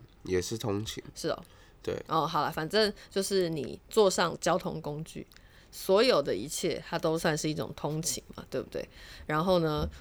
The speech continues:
Speaker 2: 我就发现到一个地方，蛮多人啊，其实他们都还蛮讨厌在通勤的过程的。对，可是通勤它就一定是你每天，除非你就是在家工作，然后在家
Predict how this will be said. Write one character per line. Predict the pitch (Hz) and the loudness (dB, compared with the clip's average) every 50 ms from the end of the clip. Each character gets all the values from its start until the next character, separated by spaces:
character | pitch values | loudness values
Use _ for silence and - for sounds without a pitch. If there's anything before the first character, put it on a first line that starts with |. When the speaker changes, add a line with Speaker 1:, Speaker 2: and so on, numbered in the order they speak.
| - | -8
Speaker 2:
我 | - 156 | -4 2
就 | 165 196 208 | 4 4 6
发 | 208 220 185 185 196 | 6 8 6 6 6
现 | - 208 180 165 160 | 6 4 4 4 4
到 | 165 156 151 | 4 4 2
一 | 147 | 2
个 | - - | -2 -4
地 | 151 - - 139 151 160 | -6 -6 -6 -6 -6 -6
方， | - - 131 - 185 - - - - - - - - - - | -6 -8 -8 -8 -8 -12 -16 -20 -20 -20 -20 -20 -20 -8 -2
蛮 | 185 165 165 208 226 | 2 4 4 4 4
多 | - 294 285 294 311 302 | 6 8 10 10 10 8
人 | 220 135 - 135 131 | 6 6 4 4 0
啊， | 131 131 135 156 165 165 | 0 0 0 -2 -4 -4
其 | - - 175 | -4 -4 -2
实 | 175 - 180 | 2 2 2
他 | 185 202 190 196 | 4 4 4 4
们 | 190 165 151 160 | 4 4 2 4
都 | 160 165 170 | 4 4 4
还 | 180 170 160 143 | 4 2 -2 -4
蛮 | 139 135 131 135 160 | -4 -4 -4 -4 -4
讨 | - - - - - - | -6 -4 -6 -6 -6 -4
厌 | - 151 151 135 120 160 | -2 0 0 0 -2 -4
在 | - - 147 143 | -2 0 -2 -2
通 | - - - 165 156 156 170 | -2 -4 -6 -4 -2 -2 -2
勤 | - - - - - | -4 -4 -8 -8 -6
的 | - - | -8 -8
过 | - - - 135 - - | -6 -2 -2 -2 -2 -2
程 | - - - - - - - | -6 -8 -8 -10 -16 -16 -16
的。 | - - - - - - - - | -16 -16 -16 -20 -20 -18 -6 0
对， | 185 165 | 0 2
可 | - 190 | 4 4
是 | 254 311 | 2 2
通 | 269 339 285 294 320 | 4 6 6 6 6
勤 | - - 196 180 190 - - - - - - - - | 4 4 4 2 2 -2 -6 -18 -20 -20 -20 -20 -12
它 | - - 277 | -2 -2 2
就 | 285 320 294 | 4 4 4
一 | - 175 | 4 4
定 | 175 226 220 214 | 4 4 2 2
是 | 214 - 214 190 | 2 4 2 4
你 | 180 160 151 | 4 2 2
每 | 160 151 131 - | 0 -2 -2 -4
天， | 147 - - 170 160 156 165 175 - - - - | -6 -2 2 2 2 2 0 -4 -6 -12 -20 -16
除 | - - 196 196 | -4 0 4 6
非 | 214 220 | 6 6
你 | 196 147 | 6 4
就 | 131 151 | 0 -2
是 | 165 170 160 160 - - - - | -4 -4 -4 -6 -6 -12 -20 -8
在 | - - 165 | 0 0 2
家 | 156 156 151 147 | 2 2 0 0
工 | - 131 131 143 | -2 -4 -4 -4
作， | - 139 127 - 175 - - - - - | -2 -4 -4 -4 -4 -10 -14 -20 -12 -10
然 | 143 147 | -8 -4
后 | 147 151 147 143 - - | -2 0 0 0 -2 -2
在 | - 160 151 | -2 -2 0
家 | 151 151 143 139 139 151 | 0 0 0 0 0 -2